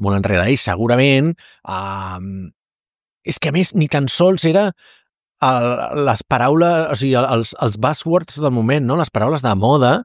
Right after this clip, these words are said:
que feien aixecar més pasta, que segurament en aquells moments, que no, ja no me'n recordo què es feia el dos mil dinou, però no sé si era, pues, eh, DeFi, algo de cripto, no sé si era blo-, blockchain, o era, era, potser era més a l'any del metavers, de realitat augmentada,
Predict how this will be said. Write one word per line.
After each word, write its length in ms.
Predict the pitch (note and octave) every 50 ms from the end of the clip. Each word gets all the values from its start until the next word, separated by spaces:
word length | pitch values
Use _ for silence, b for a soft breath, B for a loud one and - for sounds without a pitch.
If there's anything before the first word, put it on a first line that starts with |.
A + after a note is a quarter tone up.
| B B B B B B B B B - -
que 80 | D3 -
feien 240 | - B2+ B2 C#3 D3 C#3
aixecar 260 | - - A2+ - A2
més 160 | A#2 A#2+ - - -
pasta, 380 | F3+ F3+ - - - G#2 F2+ E2 E2+
que 60 | - F2+
segurament 480 | F2+ F2 G2 G2+ G#2+ A#2 C3+ C#3+ D3+
en 60 | D3+ C3+
aquells 300 | A#2+ G2 - A#2+ A#2+ A2
moments, 220 | - C3+ C3+ C3+ -
que 80 | - A#2+
no, 140 | A#2 B2+ D3
ja 140 | D3 C3 C#3
no 60 | E3+
me'n 80 | E3 C#3+
recordo 260 | A2+ - A2+ A#2+ C3+
què 80 | - - -
es 20 | - -
feia 160 | A#2+ A#2 A2
el 60 | F#2+
dos 180 | G2 F#2 - G#2
mil 80 | G2+ G2+ G2
dinou, 240 | G2 F#2+ G2+ G2 F#2 - B B B B B
però 80 | C3+ B2
no 60 | B2+ C3+
sé 80 | D#3+
si 160 | D3 - E3
era, 220 | E3 D3+ D#3 D3 B2 B B B B B B -
pues, 300 | C#3+ B2+ A#2+ G2+ G#2 C3
eh, 380 | C3 A2+ A2 G#2+ G#2+ G#2 G2+ F#2+ - _ _
DeFi, 880 | - G#2+ G#2 F#2+ G#2 A#2 A2 - - B2 A#2 B2 A#2+ A#2 A#2+ A#2 A#2+ B2+ B2
algo 180 | A2+ A2+ A#2 A#2
de 80 | A2 G2+ -
cripto, 380 | A#2 A2+ A#2 A2+ - - A#2+ A#2+ A#2+
no 60 | A#2 G2
sé 80 | G#2 G2
si 140 | G#2 G#2+
era 80 | G#2+ G2+
blo-, 220 | G2 F#2+ G#2+ G#2+ A2
blockchain, 540 | - A2+ F#2 A2 A#2 A2+ - - - B2 B2
o 60 | A#2 A#2+
era, 140 | B2 C#3+ C3+ D3 - -
era, 240 | C#3 B2 B2+ B2 B2 B2+ - _
potser 240 | - C3 A2+ - C#3+
era 80 | C#3+ C#3 C3+
més 160 | C3+ A2+ B2+
a 20 | A#2+
l'any 160 | A#2 A#2 A#2 A2
del 100 | A2+ A2 G#2
metavers, 800 | G#2+ G2 - F#2 A2+ C#3 D3 D3 C3+ C3+ C#3 C#3 C#3 - - - B B B B B B B
de 140 | B C3+ B2
realitat 320 | A2 A#2 A2+ G#2+ A2+ G#2 - G#2+
augmentada, 640 | G2 G2 F#2+ F#2 F2+ B2+ C#3 D3 C#3 C3 B2+ B2+